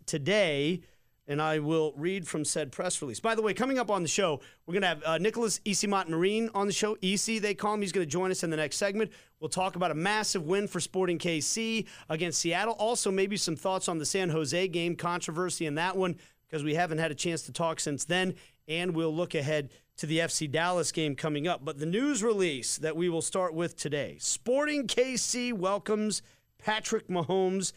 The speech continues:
as member of Sporting Club Ownership Group. Uh, this, uh, dated July twenty-seventh, two thousand twenty-one, Sporting Kansas City announced today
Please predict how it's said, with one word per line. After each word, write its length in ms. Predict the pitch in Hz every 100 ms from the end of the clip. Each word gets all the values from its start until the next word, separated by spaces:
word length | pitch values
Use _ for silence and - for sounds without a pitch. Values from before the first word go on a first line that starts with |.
| - _
as 240 | - 156 117
member 560 | 147 196 208 196 202 -
of 180 | 147 113
Sporting 600 | - - 190 202 202 202 - _
Club 520 | - 175 180 180 170 -
Ownership 680 | 160 185 185 - 185 180 135
Group. 420 | 143 175 120 - _ _ _
Uh, 200 | 123 127
this, 280 | 123 147 -
uh, 80 | 143
dated 380 | 127 165 160 143
July 340 | 165 175 180
twenty-seventh, 760 | 170 196 190 160 - 202 196 180
two 140 | 202
thousand 360 | 202 196 160 151
twenty-one, 420 | 180 170 208 233
Sporting 320 | - 208 180
Kansas 400 | - 180 135 139
City 320 | 240 240 247 - - - -
announced 440 | 165 196 208 -
today 500 | 185 202 202 165 180